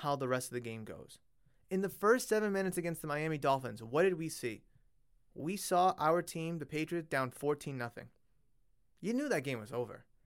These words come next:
Yeah, you had your hope and you're optimistic, and the game got a little interesting at the end. Sure, Patriots came back,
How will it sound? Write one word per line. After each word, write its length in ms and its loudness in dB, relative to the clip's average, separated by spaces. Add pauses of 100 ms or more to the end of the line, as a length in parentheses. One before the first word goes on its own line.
(360)
Yeah, 180 2
you 160 0
had 260 2
your 140 4
hope 300 2
and 80 -4
you're 100 -6
optimistic, 720 -4
and 300 -6
the 100 -4 (300)
game 180 -4
got 160 2
a 40 0
little 200 -2
interesting 460 -6
at 140 -8
the 120 -8
end. 300 -6
Sure, 420 0
Patriots 420 -6
came 220 -8
back, 280 -4